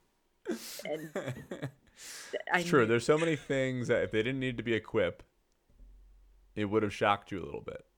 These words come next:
Speaker 1: Yeah, right.
Speaker 2: But instead, they just frame everything all the time.
Speaker 1: Right.
Speaker 2: Um,
Speaker 1: Yeah.
Speaker 2: on those interviews, because I'm such a nerd, I,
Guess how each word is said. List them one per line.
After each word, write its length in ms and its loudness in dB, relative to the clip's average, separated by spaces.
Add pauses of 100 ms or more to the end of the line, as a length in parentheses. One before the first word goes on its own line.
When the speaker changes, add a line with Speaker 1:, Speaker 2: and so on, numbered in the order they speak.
Speaker 1:
Yeah, 280 -8 (680)
right. 240 0 (340)
Speaker 2:
But 160 2
instead, 400 -4
they 100 -6
just 240 -10
frame 300 -6
everything 400 -14
all 160 -10
the 140 -8
time. 240 -10 (200)
Speaker 1:
Right. 200 -10
Speaker 2:
Um, 380 2 (720)
Speaker 1:
Yeah. 100 0
Speaker 2:
on 160 4
those 160 0
interviews, 560 -2 (300)
because 260 2
I'm 140 0
such 180 2
a 60 0
nerd, 420 -2 (460)
I, 560 2